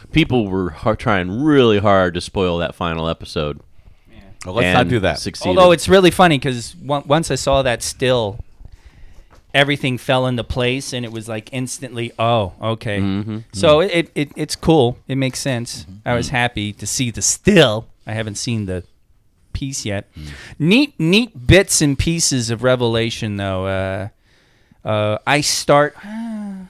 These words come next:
Speaker 2: I think at first, maybe, I maybe went through the first two of the second half. So
Speaker 1: Okay.
Speaker 2: nine and ten. And there's already weird, you know, there, there are twists and turns and shit happening, so.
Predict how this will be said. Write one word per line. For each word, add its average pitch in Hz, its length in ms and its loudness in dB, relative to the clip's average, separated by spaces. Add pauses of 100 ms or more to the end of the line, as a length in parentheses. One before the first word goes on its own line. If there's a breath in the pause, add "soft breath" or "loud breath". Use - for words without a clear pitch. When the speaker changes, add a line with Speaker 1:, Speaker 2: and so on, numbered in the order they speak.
(140)
Speaker 2:
I 180 80 -16
think 208 200 -14
at 139 120 -10
first, 165 400 -6
maybe, 151 260 -2
I 143 80 0
maybe 151 320 -4
went 139 260 -6
through 131 180 -4
the 117 100 -6
first - 400 -6
two 123 340 -4
of 110 180 -6
the 104 140 -4
second 117 460 -4
half. - 480 -16 (500 soft breath)
So 98 140 -2
Speaker 1:
Okay. 87 100 0
Speaker 2:
nine 123 340 2
and 107 160 -2
ten. 101 500 -6 (460 soft breath)
And 117 120 -4
there's 120 160 0
already 131 600 4
weird, 113 540 0 (120)
you 110 120 -4
know, 98 440 -2 (240)
there, 107 200 0
there 101 180 -2
are 98 40 -4
twists - 360 -4
and 101 120 -6
turns 101 400 -6
and 92 120 -8
shit 98 200 -6
happening, 95 440 -8
so. - 240 -10